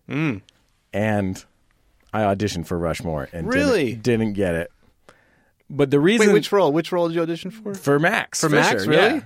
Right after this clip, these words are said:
Speaker 2: 'cause I was sixteen at the time, which was what they were looking for.
Speaker 1: Well, I figured either that or the Mason Gamble role or one of the high school. So
Speaker 2: Yeah.
Speaker 1: did you go to one of these big cattle calls
Speaker 2: They
Speaker 1: he
Speaker 2: came,
Speaker 1: had?
Speaker 2: they came to my high school. I went to an
Speaker 1: Okay.
Speaker 2: arts high school, so they came to my high school.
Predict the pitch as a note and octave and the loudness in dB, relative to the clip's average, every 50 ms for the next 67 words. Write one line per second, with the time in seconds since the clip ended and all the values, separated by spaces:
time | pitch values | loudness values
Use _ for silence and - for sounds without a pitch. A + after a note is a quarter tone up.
0 | - - - B2+ A#2 B2+ C3+ C3 C3 C3 B2 - - - - - - - C3+ - | -8 -6 -4 0 0 2 2 2 2 0 0 -2 -4 -6 -6 -6 -4 -4 -4 -2
1 | - - D3 D#3+ E3 D3 B2 A#2 G#2 - G#2 - C#3+ D3 C3+ G#2 F2+ G2 A2 C3 | -2 0 0 2 2 2 0 0 -2 -4 -4 -2 -2 0 0 0 -2 -4 -4 -4
2 | A#2+ G#2 - - G#2 F#2 G#2+ A2 F#2+ - A2 G#2 G2+ G2 G#2+ C3 - G#2 E2 - | -6 -6 -6 -6 -6 -4 -2 -4 -2 -2 -2 0 0 0 -2 -2 -4 -6 -10 -6
3 | E2+ E2 - C3 - A2 F3+ F#3 G3 F3 E3+ D#3 C3 C#3 C#3+ C#3 C3+ B2 B2 A#2+ | -4 0 2 2 2 2 2 2 2 4 4 2 4 4 2 2 2 0 -2 -2
4 | B2 B2 - - B2+ A2+ A2 A#2 A#2 A#2+ A#2 A#2+ A2 G#2+ G#2 G#2+ G#2 G2 F#2+ G2 | -2 -2 -2 -4 -6 -4 -2 -2 -2 -2 -2 -2 -2 -2 -4 -4 -6 -8 -8 -8
5 | G2+ G#2 G#2 G2+ G2 F#2 G#2+ A2 G#2+ - - - - A#2+ - - C3+ C3 - - | -8 -6 -6 -6 -6 -8 -8 -8 -10 -10 -12 -14 -14 -14 -16 -14 -14 -14 -16 -14
6 | - - D3 D3 C3 B2+ B2 C#3 D3 C3 D3 C#3 C#3+ C#3+ D3 C3 C3+ C3+ B2+ A#2 | -8 -6 -4 -4 -4 -4 -4 -4 0 2 4 4 4 4 2 2 2 0 0 0
7 | B2+ B2 A#2+ A#2 A2+ - C3 B2+ A#2 - - C3+ B2 B2 B2+ C#3 D3+ C#3+ D3 D#3+ | -2 -4 -4 -4 -2 0 0 0 -2 -4 -4 -2 -2 -2 -2 -2 -2 0 2 2
8 | E3 C#3+ C3+ C#3+ E3 D#3+ D#3+ D#3+ D#3+ D#3 D3 D3 C#3+ C#3 - D#3 D3+ D3+ - C#3 | 2 2 0 0 2 2 2 0 -2 -2 -2 -2 -2 0 0 -2 -2 -2 -2 0
9 | B2 A#2 C3+ C3+ C3 - - - - D2+ C2+ C#2 D#2 - G#2+ A2 C3+ D#3+ D#3 D3 | 0 0 0 0 -2 -2 -4 -8 -8 -6 -6 -6 -6 -4 -2 0 0 2 2 2
10 | C3 C3 A#2+ A#2 A2 - A#2+ G2 F2+ - - F2+ F2 - A2 F#2+ G2 - - A2+ | 2 2 2 0 -2 -2 -4 -4 -4 -4 -6 -8 -8 -6 -6 -8 -8 -6 -6 -6
11 | A2+ A2+ B2+ A2+ G2+ F#2+ G2 F#2 E2+ E2+ - - - D2+ C2+ C2+ C2 | -6 -6 -6 -6 -4 -4 -4 -4 -6 -6 -8 -10 -10 -10 -10 -10 -12